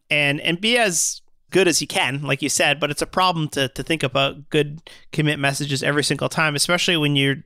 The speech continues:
just doing the same thing, um, on three or four different commits. So what I would do is I would commit for the day, and then once I'm done a feature,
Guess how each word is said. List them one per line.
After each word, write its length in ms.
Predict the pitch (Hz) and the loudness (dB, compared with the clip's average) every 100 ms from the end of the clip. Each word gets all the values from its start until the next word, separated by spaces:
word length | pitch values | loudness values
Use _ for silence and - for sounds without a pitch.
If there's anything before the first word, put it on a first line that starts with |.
| - | -6
just 180 | - - | -6 -2
doing 240 | 143 139 | 0 0
the 80 | 131 | -2
same 260 | - 139 135 | 0 0 -2
thing, 340 | - 135 127 131 - - - - | 0 0 0 -8 -16 -20 -18 -8
um, 340 | 123 123 120 117 | -2 0 0 -2
on 140 | 127 | -4
three 200 | 135 143 | 0 -2
or 60 | 127 | 0
four 220 | 139 131 | 0 0
different 320 | 127 139 127 | 0 -4 -6
commits. 380 | 131 135 123 - | -4 -4 -2 -2
So 240 | 135 127 - - _ _ | -2 -2 -8 -20 _ _
what 200 | - 156 | -2 0
I 100 | 170 | 2
would 120 | 175 147 | 2 2
do 200 | 147 147 | 2 2
is 240 | 139 - - | 0 -4 -2
I 120 | 147 | 0
would 180 | 147 135 | 0 -2
commit 400 | 156 156 170 - - - _ - | 0 2 2 -2 -18 -20 _ -20
for 380 | - 147 147 143 | -8 0 2 2
the 100 | 139 | 0
day, 380 | 175 180 160 160 | 0 2 2 2
and 140 | 143 | 0
then 160 | 147 147 | 2 0
once 180 | 175 185 | 0 0
I'm 200 | 147 - | -2 0
done 420 | 156 165 160 143 - | 2 4 2 -2 -2
a 120 | 139 | -4
feature, 640 | - 202 190 151 131 135 | 0 -2 0 0 2 0